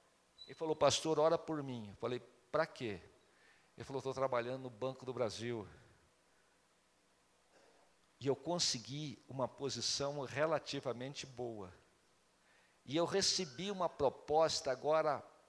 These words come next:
paralela." Falei: "Qual que é a proposta?" Ele falou: "Uma proposta de clonar cartão.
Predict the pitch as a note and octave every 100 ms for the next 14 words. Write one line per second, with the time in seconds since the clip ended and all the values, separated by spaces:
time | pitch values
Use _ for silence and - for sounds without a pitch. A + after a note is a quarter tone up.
0 | _ _ D#3+ F3 F3+ E3+ D3 C#3+ G2+ F#2+
1 | - _ _ _ _ _ _ _ _ _
2 | - E3+ E3+ - G3+ - F3+ - D#3 -
3 | C3 G#2 F#2+ - F2 - _ _ - -
4 | D3 C3+ C3 C3+ A#2+ - B2+ C3+ - C3
5 | B2 A#2 B2+ A#2 F#2+ - _ _ _ _
6 | _ E3+ E3 C3+ A#2+ A#2+ C#3 D#3+ - C3+
7 | - - C3+ A#2+